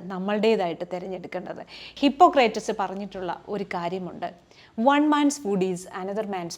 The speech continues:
poison." അതായത് മറ്റൊരാളുടെ ഭക്ഷണം മറ്റ്, എനിക്ക്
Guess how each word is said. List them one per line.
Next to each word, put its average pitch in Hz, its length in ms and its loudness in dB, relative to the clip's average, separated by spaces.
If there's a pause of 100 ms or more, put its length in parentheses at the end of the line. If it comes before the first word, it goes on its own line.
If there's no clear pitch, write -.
poison." - 360 -10 (380)
അതായത് 190 500 -2 (200)
മറ്റൊരാളുടെ 214 800 0 (100)
ഭക്ഷണം 175 500 -6 (320)
മറ്റ്, 190 180 -6 (140)
എനിക്ക് 208 520 -4